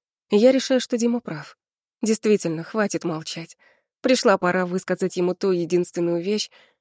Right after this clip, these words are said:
в которой я не осмелилась признаться во время разговора о вечере свадьбы Ари, которая расколола мне сердце на части — которую я так долго отказывалась ему говорить, боясь, что Дима высмеет меня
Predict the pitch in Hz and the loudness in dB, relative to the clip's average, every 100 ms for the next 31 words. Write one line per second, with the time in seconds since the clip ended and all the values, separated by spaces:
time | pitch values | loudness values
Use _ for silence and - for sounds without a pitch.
0 | _ _ - 247 254 233 233 240 - 262 | _ _ 2 6 6 6 6 4 4 4
1 | 202 170 175 180 175 180 190 165 165 185 | 4 2 0 -4 -2 -2 -4 -6 0 2
2 | 180 180 170 175 196 175 160 165 170 170 | 4 2 2 0 0 0 0 -2 -4 -6
3 | 165 156 156 165 156 151 - _ _ _ | -6 -6 -6 -8 -10 -12 -18 _ _ _
4 | _ _ _ _ _ _ 196 208 208 208 | _ _ _ _ _ _ -2 0 2 0
5 | 202 - 196 214 180 170 170 - 170 - | -2 -2 0 2 2 2 -2 -4 -6 -8
6 | 180 180 - 156 - 156 175 _ _ _ | -10 -10 -10 -12 -14 -16 -18 _ _ _
7 | _ - 220 220 220 208 214 196 180 214 | _ -4 2 4 4 4 2 2 2 2
8 | 175 175 - 196 190 180 190 - 185 185 | 2 -2 -2 -4 -4 -4 -6 -2 -2 0
9 | 190 214 220 180 170 175 196 190 - 185 | -2 0 0 0 0 0 -2 -4 -6 -4
10 | 170 202 170 - - _ - 226 214 165 | 0 0 0 -4 -20 _ 0 2 4 0
11 | 156 160 151 160 | 0 -6 -8 -14